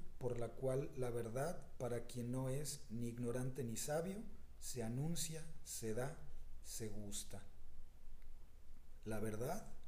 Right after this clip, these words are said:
¿Qué verdad? La de vivir y morir. Es la misma, porque solo los vivientes mueren y porque todos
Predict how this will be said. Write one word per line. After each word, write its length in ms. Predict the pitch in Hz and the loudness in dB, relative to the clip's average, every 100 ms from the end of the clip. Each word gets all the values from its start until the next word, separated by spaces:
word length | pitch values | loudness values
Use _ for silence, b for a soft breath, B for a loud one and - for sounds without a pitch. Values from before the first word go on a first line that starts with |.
| - - | -4 -2
¿Qué 160 | - 170 | 0 4
verdad? 400 | 131 101 92 - - - - - - - - - - | 4 2 -4 -6 -8 -4 -4 -6 -8 -8 -8 -10 -4
La 180 | 117 | -2
de 140 | 107 110 | 0 0
vivir 500 | 110 113 190 202 - - | 0 0 -2 -2 -4 -4
y 80 | 110 | -2
morir. 320 | 113 104 95 - - - - - - | 0 0 0 -2 -6 -8 -10 -12 -4
Es 160 | 131 | -2
la 140 | 156 147 | 0 2
misma, 440 | 127 143 110 101 - B B B B | 2 0 -2 -4 -6 B B B B
porque 260 | - 123 123 | -2 0 0
solo 260 | - 135 143 | 2 4 4
los 220 | 123 113 | 4 2
vivientes 840 | 117 117 123 123 127 117 110 - - - | 0 0 0 0 -2 -2 -4 -6 -6 -2
mueren 600 | 131 143 165 202 214 - - | 2 2 4 2 2 0 -2
y 80 | 110 | -2
porque 300 | 117 - 107 | -2 -2 -4
todos 640 | - 127 127 143 - | 2 2 4 0 -4